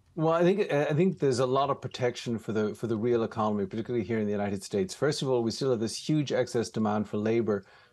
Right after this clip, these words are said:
uh, which has been keeping payroll growth strong, even though demand is weakening. And second of all, there's no real overbuild in any fundamental stru-, uh, sector of the economy. We don't have too many houses or too much investment spending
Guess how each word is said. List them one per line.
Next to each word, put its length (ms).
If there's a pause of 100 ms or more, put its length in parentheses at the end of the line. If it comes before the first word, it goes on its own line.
(140)
uh, 200
which 280
has 120
been 220
keeping 380
payroll 400
growth 260
strong, 540
even 260
though 220 (140)
demand 360
is 140
weakening. 440 (280)
And 120
second 280
of 80
all, 100
there's 180
no 280
real 260
overbuild 600
in 100
any 220
fundamental 680
stru-, 320
uh, 320
sector 400
of 80
the 80
economy. 480
We 80
don't 140
have 80
too 140
many 160
houses 500
or 80
too 140
much 220
investment 460
spending 460